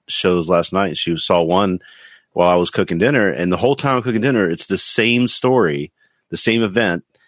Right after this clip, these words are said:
has been played out for nine months, them going back and forth at each other, arguing about what happened at this party. And it's just like,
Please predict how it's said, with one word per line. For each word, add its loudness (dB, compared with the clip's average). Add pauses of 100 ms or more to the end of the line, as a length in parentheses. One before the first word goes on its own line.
(140)
has 0
been -2
played 4
out 2
for -8
nine 4
months, 0
them 0
going 2
back 0
and -4
forth 2
at 0
each -2
other, 2
arguing 0
about 0
what 0
happened -2
at -4
this -8
party. 2
And 0
it's -6
just -8
like, 0